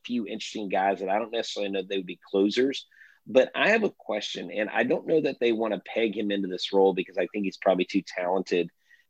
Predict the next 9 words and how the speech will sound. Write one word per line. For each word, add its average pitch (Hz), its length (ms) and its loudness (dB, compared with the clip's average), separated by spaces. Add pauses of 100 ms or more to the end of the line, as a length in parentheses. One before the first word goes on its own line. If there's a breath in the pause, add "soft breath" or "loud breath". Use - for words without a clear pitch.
(140 soft breath)
Is 110 200 -2
there 147 160 6
a 208 80 6
chance 135 460 -2
that 110 240 2
Paredes, 98 920 0
if 101 220 -2
they 123 400 6 (100)
don't, 110 380 2